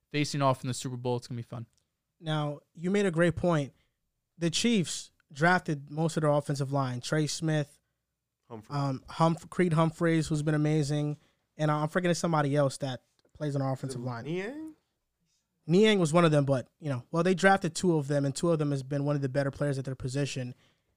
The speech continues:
Speaker 2: Then defensively, Trent McDuffie, Watson has been very good.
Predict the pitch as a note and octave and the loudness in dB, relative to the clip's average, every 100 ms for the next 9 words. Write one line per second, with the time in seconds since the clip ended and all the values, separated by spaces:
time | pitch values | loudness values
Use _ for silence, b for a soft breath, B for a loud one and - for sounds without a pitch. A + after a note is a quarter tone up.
0 | _ D#3+ F#3 F#3+ G3 A3+ E3+ D#3 C3+ B2+ | _ -2 0 0 0 2 0 0 -4 -4
1 | - E3+ D#3 C3 D3+ E3 D#3+ E3 _ _ | -2 -2 -2 0 -2 0 -4 -6 _ _
2 | - C#3+ D#3 D#3+ D#3+ D3 D#3 D3+ D3+ D3 | -2 2 2 2 -2 0 0 2 0 2
3 | D#3+ | 0